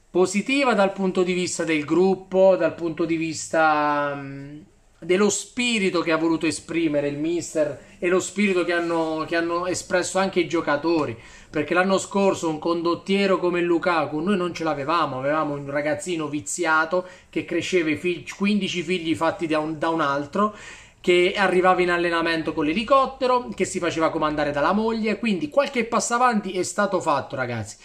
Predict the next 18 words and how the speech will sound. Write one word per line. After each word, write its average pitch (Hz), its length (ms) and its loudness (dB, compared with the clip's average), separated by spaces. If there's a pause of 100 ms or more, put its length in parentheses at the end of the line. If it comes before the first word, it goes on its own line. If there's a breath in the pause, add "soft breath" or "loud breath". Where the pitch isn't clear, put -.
(300 loud breath)
ma 156 160 -4
non 175 180 0
è 180 40 0
sufficienza, 127 760 -8 (260 soft breath)
non 214 200 2
è 247 80 4
sufficiente, 131 800 -4 (160 soft breath)
non 208 260 2
serve 208 500 2
un 160 140 2
Lukaku 151 560 0
a 131 80 0
questa 143 300 -4
squadra 135 400 -2
per 123 140 -6
fare 131 160 -6
la 127 80 -4
differenza, 139 680 -4